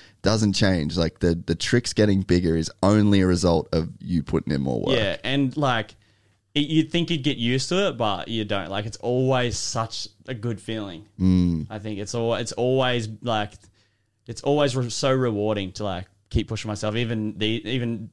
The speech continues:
Speaker 2: these days, like, after doing so many tricks, even just landing something, like, you could do, I could do something that's not even, like, that crazy,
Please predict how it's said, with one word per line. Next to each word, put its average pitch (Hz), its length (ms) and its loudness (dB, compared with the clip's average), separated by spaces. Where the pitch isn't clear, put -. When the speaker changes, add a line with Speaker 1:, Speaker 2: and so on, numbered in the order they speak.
Speaker 2:
these 113 360 -4
days, 95 260 -4
like, 98 220 -2
after 123 280 -2
doing 117 220 0
so 123 300 -2
many 123 200 -2
tricks, 117 580 -4
even 139 240 2
just 147 180 0
landing 135 300 0
something, 127 360 -2
like, 113 240 0
you 160 80 2
could 180 120 0
do, 196 100 4
I 151 100 2
could 185 80 -2
do 190 60 0
something 180 240 0
that's 139 180 0
not 143 320 2
even, 139 280 0
like, 113 380 -2
that 123 440 -4
crazy, 127 680 -2